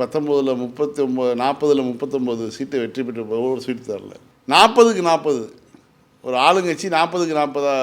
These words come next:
நாடாளுமன்ற தேர்தலில் மூன்று வருஷங்க க-, க-, ஆட்சி காலத்துல எவ்வளவோ ஆன்டி இன்கம்பன்சி உருவாகியிருக்கும்.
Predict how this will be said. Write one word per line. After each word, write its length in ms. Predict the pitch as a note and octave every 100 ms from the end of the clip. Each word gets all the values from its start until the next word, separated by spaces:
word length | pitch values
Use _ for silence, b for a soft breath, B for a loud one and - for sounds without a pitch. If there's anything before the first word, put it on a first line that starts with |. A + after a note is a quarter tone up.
| B2 A#2+ A#2+
நாடாளுமன்ற 440 | B2+ D3 D3+ C#3+ C3
தேர்தலில் 360 | B2+ A#2+ C#3
மூன்று 360 | C#3+ E3 D#3+ D3+
வருஷங்க 520 | C#3+ C3+ C3 B2 A#2
க-, 120 | B2 B2
க-, 520 | B2 A#2+ A#2+ A#2 - - _ _ B2+
ஆட்சி 280 | D3 E3
காலத்துல 540 | D3+ C3+ A#2+ C3 F3 A3+ B B B
எவ்வளவோ 380 | B2 D3 E3+ F3+
ஆன்டி 300 | E3+ F3 D#3+
இன்கம்பன்சி 540 | D3 D3 C#3+ C3 C#3
உருவாகியிருக்கும். 680 | C3 C#3 D3 C3+ A#2+ G2